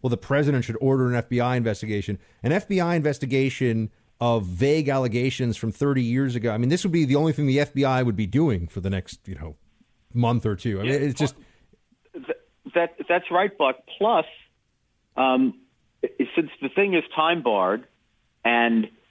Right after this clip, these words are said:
Speaker 2: the F B I doesn't have jurisdiction over the alleged crime anyway, and no state prosecutor would take it because it's so time barred.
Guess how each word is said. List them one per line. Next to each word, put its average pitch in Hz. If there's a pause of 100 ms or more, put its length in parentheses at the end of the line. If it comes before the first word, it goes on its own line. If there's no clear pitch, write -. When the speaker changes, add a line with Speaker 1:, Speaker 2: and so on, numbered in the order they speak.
(220)
Speaker 2:
the 120
F 135
B 147
I 135
doesn't 135
have 123
jurisdiction 127
over 120
the 110
alleged 117
crime 113
anyway, 110
and 120
no 131
state 127
prosecutor 131
would 107
take 135
it 127
because 107
it's 92
so 98
time 98
barred. 95